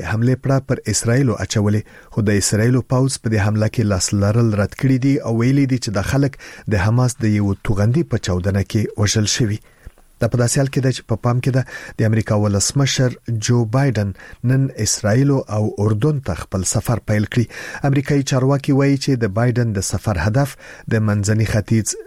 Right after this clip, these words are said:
لوی سیمې ته د دې کړکیچ د پراخولو له مخنیوي سره مرسته ده. خو د اردن د بهرنیو چارو وزیر بیګا وویل چې د ده هیواد په عمان کې د بایدن په ګډون په دې سرمشریزه کې ګډون نه کوي.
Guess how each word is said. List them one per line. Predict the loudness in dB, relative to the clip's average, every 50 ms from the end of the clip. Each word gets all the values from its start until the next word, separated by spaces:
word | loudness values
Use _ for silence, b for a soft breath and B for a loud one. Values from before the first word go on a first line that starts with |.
| -20 _ _ _ _ 0 2
لوی | 2 4 2 2 0 -2
سیمې | -4 -4 -4 -4 -4 -4
ته | -4 -4 -4
د | -2 -2 -2
دې | -4 -2 -4 -6
کړکیچ | -6 -6 -2 0 0 0 0 0 -6 B B B B -4 -2
د | 0 0 0 -2 -4
پراخولو | -4 -2 -2 -2 0 0 2 2 2 2 0 -2 -4 -4 -2 0
له | 0 0 0 0 -2
مخنیوي | -2 0 0 2 2 2 2 2 0
سره | -2 -2 0 0 0
مرسته | 0 -2 -2 -2 -2 -2 0 0
ده. | -2 B B B B B B B
خو | 0 0 2 2
د | 2 2 2
اردن | 0 0 0 0 0 0
د | 0 -2 0 -2
بهرنیو | -2 0 0 2 2 2 2 0 0 -2
چارو | 0 0 2 2 0
وزیر | 2 2 0 0 0 0 0
بیګا | 0 2 2 2 2
وویل | 2 2 2 2 0 0
چې | -2 -2 -2 B B B B B B B -2
د | 0 0 2 0
ده | 0 2
هیواد | 2 2 2 0 -2 -4 _ _ -6
په | -6 -2 0 0 2
عمان | 2 2 2 2 2 0
کې | 0 0 0 0 0 0
د | 0 -2 0 0 0
بایدن | 2 2 2 0 0 0 -2
په | -2 0 0
ګډون | 2 2 2 0 0 -2
په | -2 0
دې | 0 0 0 0
سرمشریزه | 0 0 -2 -2 -2 -2 0 0 0 0 0 0 -2
کې | 0 -2 -2 0 0
ګډون | 0 0 2 0 0 -2 -4 -2 -2 -2
نه | 0 0 0
کوي. | 2 2 0